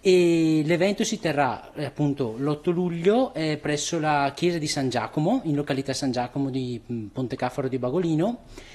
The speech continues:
e si terrà alle venti e quarantacinque e sarà preceduto nel pomeriggio da una, da una cosa un po' particolare che lascio appunto a,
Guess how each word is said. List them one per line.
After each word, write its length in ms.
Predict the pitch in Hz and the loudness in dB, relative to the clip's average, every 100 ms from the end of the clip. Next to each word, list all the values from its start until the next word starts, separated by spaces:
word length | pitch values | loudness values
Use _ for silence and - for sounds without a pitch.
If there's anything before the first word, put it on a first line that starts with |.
| - - - | -20 -20 -6
e 340 | - 156 175 202 | 2 4 6 6
si 120 | 156 | 2
terrà 180 | 151 135 | 2 2
alle 140 | 131 | 4
venti 200 | 131 131 | 2 0
e 40 | 135 | 0
quarantacinque 1040 | 135 131 185 180 160 147 139 170 190 202 - | 0 0 -2 -2 0 2 2 2 2 0 0
e 320 | 180 180 156 - _ _ | 4 4 0 -18 _ _
sarà 400 | - - 185 202 | -2 2 4 2
preceduto 720 | 180 180 208 175 175 170 180 214 | 2 0 0 0 -2 2 2 4
nel 260 | 185 180 | 4 2
pomeriggio 840 | - 156 180 175 131 120 135 170 - - _ _ _ _ - | 2 2 4 2 -2 0 2 0 -4 -20 _ _ _ _ -8
da 240 | 131 120 127 | -6 -4 -2
una, 1000 | 127 127 127 117 110 104 104 101 95 - - - - - | 0 0 -2 -4 -6 -8 -10 -12 -16 -18 -20 -20 -20 -4
da 120 | 135 | 0
una 140 | 139 | 0
cosa 240 | 139 131 135 | 2 0 0
un 60 | |
po' 100 | 131 | -2
particolare 640 | 123 120 123 123 104 107 113 | -2 -2 -4 -6 -6 -8 -8
che 260 | 113 113 - | -8 -10 -10
lascio 280 | 117 - 113 | -10 -8 -12
appunto 400 | - 113 113 107 | -10 -12 -8 -10
a, 180 | 92 | -10